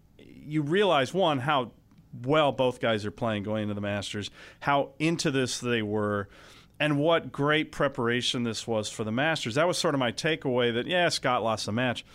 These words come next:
but he was gonna leave that feeling like, wow, I just been through a really good, solid, clean, intense match. Neither one of us played that great,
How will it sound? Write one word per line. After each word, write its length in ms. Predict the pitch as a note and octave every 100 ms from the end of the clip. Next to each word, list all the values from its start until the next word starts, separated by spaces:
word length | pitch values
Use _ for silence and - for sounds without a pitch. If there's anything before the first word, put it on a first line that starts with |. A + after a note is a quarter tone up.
| - - - - - _ - -
but 100 | D3+
he 140 | D3 G3+
was 160 | E3+
gonna 180 | F3+ D#3
leave 380 | C3 C3+ D3 C3
that 260 | B2+ A#2
feeling 440 | - D3 D3 D3 C3
like, 420 | A#2 A2+ G#2+ - - - - - - -
wow, 380 | A#2+ C3 A#2+ A#2
I 100 | C#3
just 260 | D3+ C#3
been 160 | C#3+ B2+
through 220 | C3 B2+
a 60 | A2+
really 320 | C3+ D3+ C#3
good, 520 | G#2+ C3 C3 B2 A#2 - - -
solid, 640 | - C#3 B2+ B2+ B2 A#2+
clean, 320 | - C3 C3
intense 440 | A#2 G#2 C#3 B2+ -
match. 440 | B2 A#2+ A#2+ -
Neither 180 | B2+ C3+
one 140 | C3
of 40 | B2+
us 120 | A#2+
played 260 | - B2 A#2+
that 220 | A#2 A2+
great, 340 | A#2+ A2 G#2+